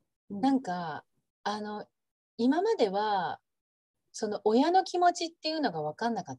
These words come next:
Speaker 2: たんですけど、
Speaker 1: はい。
Speaker 2: 産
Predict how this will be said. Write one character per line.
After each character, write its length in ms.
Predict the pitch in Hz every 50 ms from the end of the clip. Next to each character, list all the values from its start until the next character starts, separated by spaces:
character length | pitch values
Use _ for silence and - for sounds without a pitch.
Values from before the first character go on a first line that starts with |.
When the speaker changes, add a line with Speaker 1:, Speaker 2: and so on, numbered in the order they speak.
| _ _
Speaker 2:
た 120 | - 127
ん 60 | 123
で 60 | 131 123
す 100 | - -
け 120 | - 131
ど、 360 | 127 135 139 139 127 123 - _ _ _ _ _ _ _ -
Speaker 1:
は 140 | 226 233 226
い。 140 | 196 - - _ _ _ _ _ _ _ _ _ _ _ _ _
Speaker 2:
産 180 | - 247 302 339